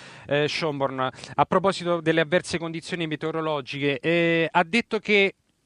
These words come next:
l'acqua e questa, anche questo clima è una grande benedizione per,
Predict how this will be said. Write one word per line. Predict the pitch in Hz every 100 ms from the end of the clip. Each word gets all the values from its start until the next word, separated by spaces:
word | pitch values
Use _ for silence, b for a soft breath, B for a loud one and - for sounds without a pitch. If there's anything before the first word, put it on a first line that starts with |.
| 175
l'acqua | 165 196 240 - 226 233 233 -
e | 156 165 -
questa, | 233 233 208
anche | 185 214 254 233
questo | 202 - 196
clima | 214 240 214
è | 180
una | 165 175 165
grande | 160 202 247 202
benedizione | 180 185 185 180 - - 196 185
per, | 147 160 151